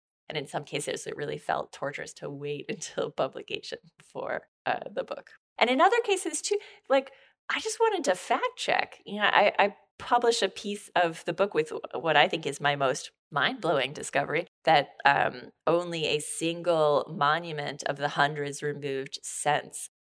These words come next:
the murder of George Floyd has been irrevocably destroyed. The others are just in storage or have been re-, relocated. I published that piece as an op-ed in the Washington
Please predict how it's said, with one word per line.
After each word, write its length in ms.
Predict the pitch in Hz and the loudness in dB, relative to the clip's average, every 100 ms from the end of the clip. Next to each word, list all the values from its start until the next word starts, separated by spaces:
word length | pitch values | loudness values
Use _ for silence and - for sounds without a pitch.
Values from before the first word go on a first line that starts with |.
| - | -6
the 180 | 151 151 | -4 -4
murder 320 | 151 151 147 | -6 -2 -2
of 160 | 147 | -2
George 240 | - 143 - | -6 -10 -10
Floyd 280 | - 262 214 | -2 -2 0
has 200 | 147 - | -4 -4
been 280 | 151 143 | -4 -4
irrevocably 800 | 135 151 151 151 147 175 143 143 | -4 0 2 2 -2 -6 -8 -10
destroyed. 600 | 139 117 - - 202 139 | -8 -8 -8 -2 2 2
The 120 | 135 139 | 2 0
others 260 | 143 143 | 0 -4
are 80 | 135 | -4
just 440 | 113 - - _ - | -4 -6 -8 _ -12
in 140 | 151 | -8
storage 440 | - 311 294 240 160 | -4 0 0 0 -2
or 80 | |
have 120 | 160 - | -4 -6
been 200 | - 147 | -10 -10
re-, 200 | - - - | -18 -20 -14
relocated. 640 | 151 156 170 175 151 - _ _ | -8 -6 -6 -6 -6 -6 _ _
I 100 | - | 0
published 340 | 180 - 180 - | 2 0 -2 0
that 140 | 143 | -2
piece 220 | - 147 | -2 -8
as 120 | - 135 | -8 -8
an 100 | 131 | -4
op-ed 480 | - - 151 151 | -4 -2 -4 -4
in 140 | - 147 | -8 -10
the 100 | - | -10
Washington 600 | - - - - 156 | -10 -10 -14 -12 -12